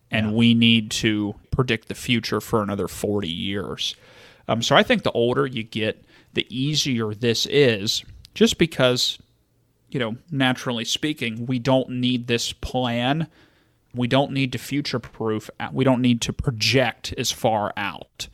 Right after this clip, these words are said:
Speaker 1: You know, if this happened at age twenty-eight, my goodness, good luck telling me exactly how you want everything to play out and predict the future from sixty years from now. There's just no
Speaker 2: Yeah.
Speaker 1: way you can do it. Number of things you can do. You can lock some of the money.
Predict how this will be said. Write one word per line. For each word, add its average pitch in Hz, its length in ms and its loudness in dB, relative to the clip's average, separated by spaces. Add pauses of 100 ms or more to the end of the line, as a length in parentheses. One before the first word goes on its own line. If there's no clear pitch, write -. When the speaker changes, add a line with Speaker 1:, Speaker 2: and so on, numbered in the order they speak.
(560)
Speaker 1:
You 120 100 -2
know, 104 140 0
if 101 80 -6
this 160 160 0
happened 127 400 2
at 117 80 0
age 107 260 -2
twenty-eight, 113 640 2
my 113 140 2
goodness, 120 540 4 (1000)
good 139 200 6
luck 127 360 6
telling 117 340 2
me 117 160 2
exactly 123 540 -2
how 117 140 2
you 113 160 0
want 110 200 -4
everything 117 460 0
to 113 80 -4
play 113 340 -2
out 107 440 -4 (200)
and 123 160 -4
predict 117 320 6
the 117 60 -6
future 113 420 0
from 101 360 -2
sixty - 360 -4
years 101 320 0
from - 160 -6
now. 98 220 -4
There's 123 160 -4
just 123 160 -4
no 120 100 6
Speaker 2:
Yeah. 117 80 2
Speaker 1:
way 107 80 -2
you 101 120 -4
can 110 160 -6
do 139 280 4
it. - 200 -6 (600)
Number 127 280 8
of 120 60 2
things 123 300 6
you 117 80 0
can 113 200 0
do. 143 220 4
You 135 120 0
can 107 220 -6
lock 120 340 2
some 123 320 0
of 131 140 0
the 131 80 2
money. 131 380 2